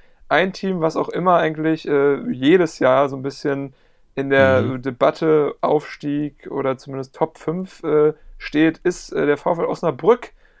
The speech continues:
Speaker 1: Und, ähm, genau, die, äh, haben für ein, äh, Torfestival gesorgt. Jetzt fällt mir aber gerade ein, dass wir abgesprochen haben, dass wir erstmal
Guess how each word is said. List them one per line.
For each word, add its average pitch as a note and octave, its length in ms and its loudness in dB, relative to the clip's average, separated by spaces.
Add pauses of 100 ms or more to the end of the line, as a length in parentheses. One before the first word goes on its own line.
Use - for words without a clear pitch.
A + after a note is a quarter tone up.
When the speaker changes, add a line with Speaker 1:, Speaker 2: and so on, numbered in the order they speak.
(240)
Speaker 1:
Und, D#3 480 0
ähm, D3 600 -2
genau, D3+ 440 4 (200)
die, D3 300 -2
äh, C#3 360 0
haben D3 460 0
für C#3 300 -4
ein, C3+ 480 -4 (400)
äh, C3+ 280 2
Torfestival B2+ 800 0
gesorgt. B2+ 400 2 (220)
Jetzt C#3 180 2
fällt G3+ 220 2
mir G3 80 2
aber F3+ 140 4
gerade D#3+ 200 4
ein, D3+ 120 0
dass D3+ 160 -2
wir D3 120 0
abgesprochen E3 500 -6
haben, D#3 120 -6
dass C#3+ 180 -6
wir C3+ 80 -4
erstmal D#3 680 -2